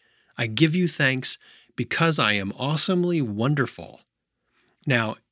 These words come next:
if you feel a bit uncomfortable about actually saying that, perhaps this verse is especially for you. Because the reality is, the Lord loves and cares for what he's created. Your life has purpose, and even more,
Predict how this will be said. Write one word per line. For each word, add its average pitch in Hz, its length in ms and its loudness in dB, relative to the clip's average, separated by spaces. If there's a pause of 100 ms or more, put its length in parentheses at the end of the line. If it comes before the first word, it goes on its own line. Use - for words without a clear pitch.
(100)
if 175 300 2
you 165 160 4
feel 185 240 2
a 156 40 4
bit 143 160 4
uncomfortable 123 640 -2
about 113 300 -2
actually 143 400 0
saying 123 440 2
that, 139 220 2 (360)
perhaps 156 340 2
this 160 300 6
verse 147 400 2
is 151 200 0
especially 139 600 2
for - 140 -12
you. 95 260 -14 (400)
Because 151 300 4
the 139 80 4
reality 151 500 4
is, 120 300 -2
the 143 120 2
Lord 151 400 0 (140)
loves 139 580 -2
and - 240 -8
cares 165 480 -2
for 139 220 -2
what 147 180 0
he's 165 160 4
created. 160 680 -4
Your 147 460 4
life 151 320 -2
has 104 220 -2
purpose, 147 500 0
and 127 160 0
even 139 220 4
more, 135 320 0